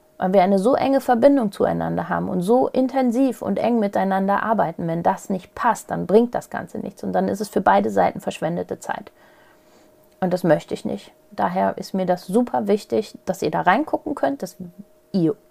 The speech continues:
uns kennenlernen könnt, wir aber auch euch kennenlernen können und gucken können, passt das, matcht das, passt das genau in unser Team, in unsere Gruppe und dann legen wir los. Vorher nicht. <laughs>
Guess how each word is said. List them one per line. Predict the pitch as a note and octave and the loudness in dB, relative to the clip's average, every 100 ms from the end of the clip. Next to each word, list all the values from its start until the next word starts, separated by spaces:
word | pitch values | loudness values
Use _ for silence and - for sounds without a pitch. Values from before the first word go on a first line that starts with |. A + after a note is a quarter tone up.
| _ | _
uns | F3 F3 F3 - | 2 4 0 -6
kennenlernen | - F#3+ G3+ G#3 G#3+ A#3 | 2 4 6 6 6 4
könnt, | B3+ B3+ D4 A3+ | 4 2 2 -2
wir | F3+ A3+ A3+ | 2 2 4
aber | G#3 G#3+ | 2 0
auch | G3+ - - | -2 -6 -2
euch | A4 A4+ - | -2 -2 -6
kennenlernen | D#3+ D#3+ D3 D3+ D#3+ | -6 -4 -4 -4 -6
können | - F3 A#3+ - - - - - | -2 -2 -2 -6 -16 -20 -20 -8
und | G3+ G3+ | -4 0
gucken | A3 A3 | 0 -2
können, | G#3 G#3 G#3 G#3+ | 0 2 2 -2
passt | - D#4+ - | -6 -8 -6
das, | - - _ _ _ _ | -8 -10 _ _ _ _
matcht | F3+ A#3 - | -2 -2 0
das, | G#3+ G#3 - - _ _ _ _ _ _ _ _ | 0 0 -2 -20 _ _ _ _ _ _ _ _
passt | - A3 - | -2 0 -2
das | G3 | -4
genau | F#3+ F#3+ F#3+ | -2 0 0
in | G3 | -2
unser | F3+ F3 | -4 -4
Team, | F3 G#3 G3 | -4 -2 -2
in | F3+ | -2
unsere | F3 F3 | -2 -2
Gruppe | E3+ F3+ F3+ F#3+ | 0 -2 0 -2
und | E3+ E3 D#3+ _ _ _ _ _ _ _ _ - | 0 -4 -6 _ _ _ _ _ _ _ _ -4
dann | E3+ | 0
legen | D#3 D#3+ E3 | 0 0 -2
wir | |
los. | F3 E3 - - _ _ _ _ _ _ | -2 -4 -8 -20 _ _ _ _ _ _
Vorher | - E3 F3 | -2 -2 0
nicht. | E3+ D#3 - _ - | -4 -8 -14 _ -10
<laughs> | - - - G#3+ - | -8 -10 -4 -2 0